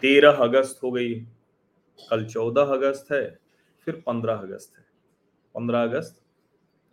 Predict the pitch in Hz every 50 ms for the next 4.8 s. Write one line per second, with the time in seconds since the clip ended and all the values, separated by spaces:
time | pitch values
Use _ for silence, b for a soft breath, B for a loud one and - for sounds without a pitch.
0 | _ _ _ _ _ _ _ _ _ _ _ _ _ - 104 104 107 113 117 127
1 | 123 117 120 113 113 117 117 127 139 139 143 143 147 143 139 139 139 127 127 127
2 | 139 147 139 110 - - _ _ _ _ _ _ - - _ _ _ _ _ _
3 | _ _ _ _ _ _ _ 107 101 101 113 117 120 117 117 117 113 113 117 113
4 | 110 95 104 104 - - 139 139 139 151 151 147 131 104 -